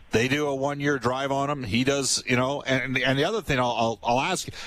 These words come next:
you said Edmonton and Colorado would have been better situations. You s-, uh, the Oilers are gonna have cap space in a year from now. We know that. Um,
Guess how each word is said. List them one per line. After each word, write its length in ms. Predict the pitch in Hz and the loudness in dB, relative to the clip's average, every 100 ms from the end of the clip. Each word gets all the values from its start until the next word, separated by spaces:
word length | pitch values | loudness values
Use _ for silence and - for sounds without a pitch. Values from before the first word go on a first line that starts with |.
| - | -2
you 160 | 143 | 0
said 240 | 196 196 170 | 0 -2 0
Edmonton 380 | 175 175 170 147 | -2 -2 -2 -2
and 100 | 123 | -2
Colorado 480 | 151 143 131 156 135 | -2 0 -2 0 0
would 120 | 123 | 0
have 80 | 117 | -2
been 100 | 110 | -2
better 260 | 139 131 | -2 0
situations. 800 | 117 131 - 117 143 - 92 - - - - | -2 -2 0 0 0 -2 -2 -2 -4 -18 -2
You 60 | 117 | 0
s-, 220 | - - | 0 -2
uh, 120 | 127 123 139 143 | -2 0 -2 0
the 80 | |
Oilers 300 | 135 214 165 | -2 -2 -4
are 320 | 151 143 190 160 | -2 -2 -2 -2
gonna 180 | 143 | -2
have 220 | 123 135 - | -2 -4 -2
cap 240 | 143 139 | -4 -2
space 320 | - 101 92 | -2 0 2
in 60 | 107 | 2
a 40 | |
year 200 | 107 123 | 2 2
from 140 | - 85 | 0 -4
now. 180 | 73 73 | -4 -2
We 180 | 104 | 0
know 180 | 127 127 | 0 0
that. 220 | 80 78 - - - - - - | -2 -4 -6 -14 -14 -14 -14 -2
Um, 720 | 117 117 113 113 113 110 113 | 0 0 0 -2 -2 -4 -10